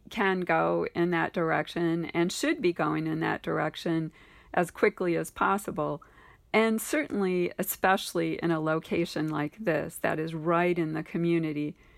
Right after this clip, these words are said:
I think it's pretty clear that Tucsonans want clean air, and yet projects like this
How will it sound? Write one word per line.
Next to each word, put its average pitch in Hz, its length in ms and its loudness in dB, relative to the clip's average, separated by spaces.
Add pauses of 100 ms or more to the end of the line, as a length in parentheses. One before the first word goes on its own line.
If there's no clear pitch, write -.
(280)
I 190 100 2
think 226 340 4
it's 208 140 0
pretty 214 260 0
clear 175 420 -2
that 160 340 -2 (240)
Tucsonans 175 640 -2
want 156 240 -2
clean 170 320 -2
air, 180 340 -2 (320)
and 180 240 2
yet 180 360 2
projects 170 560 2
like 160 240 0
this 170 320 2